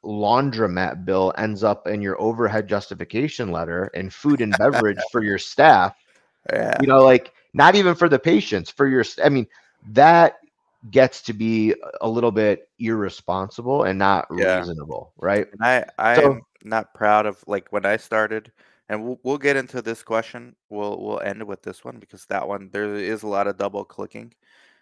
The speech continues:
Speaker 2: When I first started, man, with the site, I just got
Speaker 1: Yeah.
Speaker 2: thrown into it. The ownership left. I didn't know what the hell I was doing, man. And I had to do budgets too. Like, I had to not only figure out how to be a coordinator, I had to figure this out. So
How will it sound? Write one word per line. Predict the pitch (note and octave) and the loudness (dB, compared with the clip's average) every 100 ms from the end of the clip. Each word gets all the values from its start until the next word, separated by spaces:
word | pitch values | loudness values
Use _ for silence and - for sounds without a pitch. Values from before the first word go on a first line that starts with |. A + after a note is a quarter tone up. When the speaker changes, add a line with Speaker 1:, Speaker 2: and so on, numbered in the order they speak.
| _ | _
Speaker 2:
When | A2+ | -2
I | A#2 C#3 | 0 0
first | E3 C#3+ | -2 -8
started, | - G#2 G#2+ A#2 | -2 -2 -2 -6
man, | A#2+ B2 B2+ _ | -6 -10 -10 _
with | G2+ - | -18 -16
the | G2+ | -18
site, | - G2+ G2+ | -6 -4 -2
I | G#2 | -4
just | A2+ - | -6 -6
got | B2+ G2+ | -4 -4
Speaker 1:
Yeah. | F#2 | -4
Speaker 2:
thrown | A2+ G#2+ G#2 | -2 -2 -4
into | G#2 - G#2+ | -12 -10 -8
it. | G#2+ - | -8 -8
The | F2 | -6
ownership | G#2 G#2 G#2 - G#2+ | -6 -8 -14 -10 -10
left. | F#2 F#2+ G#2 G2+ _ _ _ _ _ _ | -8 -6 -6 -6 _ _ _ _ _ _
I | - | -8
didn't | D3+ C3+ | -6 -4
know | A#2+ | -6
what | G#2+ | -6
the | - | -10
hell | - G#2+ | -8 -4
I | |
was | G2+ G2 | -4 -6
doing, | _ G2+ F#2+ | _ -12 -12
man. | F#2+ F#2+ G2 - | -12 -12 -12 -12
And | A2 A2 | -12 -4
I | A#2 | -4
had | A#2 - | -4 -8
to | A2 | -16
do | A2 | -6
budgets | A2+ A2+ G#2 G2+ - | -2 -2 -4 -14 -14
too. | C3+ G#2+ _ _ _ _ _ | -14 -14 _ _ _ _ _
Like, | - A2 | -8 0
I | C3 | 4
had | D#3+ E3 | 4 4
to | A2 | -4
not | C#3 D3+ | -2 0
only | D3 C3 | 0 -2
figure | A2+ B2+ A2+ A2+ | -4 -6 -2 0
out | A2 | 2
how | |
to | G#2+ | 0
be | G#2+ G#2+ | -4 -8
a | |
coordinator, | - A#2 B2 G#2+ | -6 -8 -6 -6
I | |
had | G#2 | -8
to | G#2+ | -16
figure | - A#2 G#2 | -14 -10 -10
this | G#2 - | -10 -12
out. | G#2 F#2 _ _ _ _ _ _ | -16 -16 _ _ _ _ _ _
So | _ B2 A#2 G#2+ | _ 0 0 0